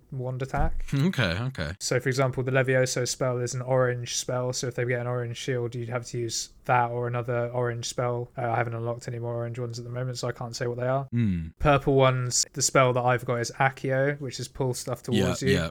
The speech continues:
Speaker 2: yeah.
Speaker 1: And I have just unlocked another one, which I forget the name of it.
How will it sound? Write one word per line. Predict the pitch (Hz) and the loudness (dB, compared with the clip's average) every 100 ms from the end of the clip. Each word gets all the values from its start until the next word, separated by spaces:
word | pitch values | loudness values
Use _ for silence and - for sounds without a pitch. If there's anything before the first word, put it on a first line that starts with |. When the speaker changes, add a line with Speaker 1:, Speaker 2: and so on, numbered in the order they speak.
| - | -2
Speaker 2:
yeah. | 87 76 - | -2 -2 0
Speaker 1:
And | 131 | 4
I | 123 | 6
have | 127 | 6
just | - - - | 4 0 2
unlocked | 127 123 123 127 | 0 0 -2 -2
another | 127 123 | 0 0
one, | 123 120 120 | 0 0 -2
which | 120 - | -4 -2
I | 123 | -6
forget | - 131 - 139 | -4 -2 4 4
the | 139 | 4
name | 131 127 | 0 0
of | 123 117 | -2 -2
it. | 123 120 120 | -2 -2 -4